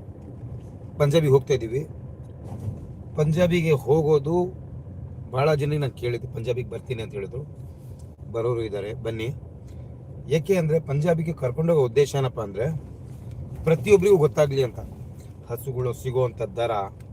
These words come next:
ಹಸುಗಳು ಯಾವ ರೀತಿ ಸಿಗ್ತವೆ, ಫಾರ್ಮ್ ಮಾಡೋವಂಥ ರೀತಿ, ಮತ್ತೆ ಫಾರ್ಮಲ್ಲಿ ಯಾವ ರೀತಿ ಕ್ರಮ ತಗೋಬೇಕು, ಇವೆಲ್ಲ ಬಹಳ ಮುಖ್ಯವಾಗಿ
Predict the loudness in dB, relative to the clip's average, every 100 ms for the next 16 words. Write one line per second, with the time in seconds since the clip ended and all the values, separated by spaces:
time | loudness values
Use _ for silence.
0 | -14 -16 -14 -8 -6 -4 0 2 2 2
1 | 0 -2 -6 -6 -4 -2 0 -2 -6 -14
2 | -16 -16 -16 -14 -4 0 2 2 2 0
3 | -2 -4 -4 -6 -8 -6 -6 -6 -8 -12
4 | -14 -14 -10 -6 -2 -2 0 0 0 0
5 | 0 0 0 0 0 -2 -8 -6 -4 -2
6 | -4 -4 -4 -4 -6 -8 -8 -2 0 0
7 | 0 0 2 0 0 2 4 2